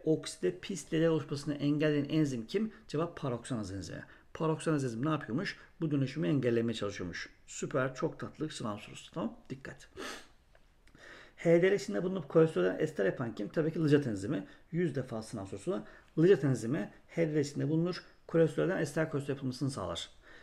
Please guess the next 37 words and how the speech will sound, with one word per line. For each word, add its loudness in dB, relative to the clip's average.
İnsanda 0
ikinci -2
bir 4
yerde 2
daha 0
kolesterolden 0
ester -4
kolesterol -4
olma -4
ihtimali -2
var. 2
O 2
ise 0
sitoplazmada. 2
Bu 2
hiç -4
daha 0
sorulmadı. 0
Sitoplazmada 2
bunu 2
yapan -4
kim? 0
O 0
da 0
Acat 0
enzimi. -6
Demek 0
ki -4
Lücat 2
ne 0
yapıyormuş? -2
H 0
D 4
L'de 4
bu 4
iş -4
yapıyormuş. -4